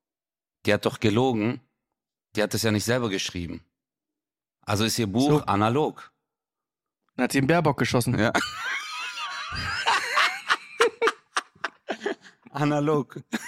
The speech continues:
Speaker 1: <laughs> Ey, super, super. Bruder, wir sind jetzt Politik, wir sind jetzt Polit-Podcast.
Speaker 2: Aber nein, das ist einfach, das ist einfach das,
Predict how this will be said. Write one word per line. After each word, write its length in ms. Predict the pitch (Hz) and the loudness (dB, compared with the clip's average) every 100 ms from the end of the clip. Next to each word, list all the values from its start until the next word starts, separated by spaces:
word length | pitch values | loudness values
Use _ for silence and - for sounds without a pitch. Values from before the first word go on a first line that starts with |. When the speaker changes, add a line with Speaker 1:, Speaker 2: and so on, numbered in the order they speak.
| - | 0
Speaker 1:
<laughs> 720 | 233 220 - - - - - | 0 0 -6 -12 -12 -16 -10
Ey, 260 | - 104 95 | -2 0 0
super, 380 | 110 180 104 87 | -2 -2 0 0
super. 440 | 123 127 104 85 - _ _ _ - - | 2 2 2 -4 -8 _ _ _ -20 -16
Bruder, 320 | - 127 135 98 | -4 -2 0 0
wir 80 | |
sind 200 | 95 131 | 2 2
jetzt 200 | 139 - | 2 -2
Politik, 500 | - 127 135 180 - | 0 2 2 -2 -4
wir 80 | 104 | -2
sind 140 | 113 139 | 0 0
jetzt 180 | 135 | 0
Polit-Podcast. 720 | - 143 180 - 98 - 87 143 | -2 -2 -2 -2 -4 0 2 4
Speaker 2:
Aber 280 | 160 - - - - - | 2 0 -10 -20 -10 0
nein, 320 | 120 180 220 | 2 4 2
das 140 | 180 | 0
ist 120 | 180 139 | 0 0
einfach, 400 | 156 175 190 - | 2 2 0 2
das 180 | 156 165 | 0 0
ist 140 | - | 0
einfach 240 | 160 170 | 0 0
das, 360 | 160 156 - | 0 0 0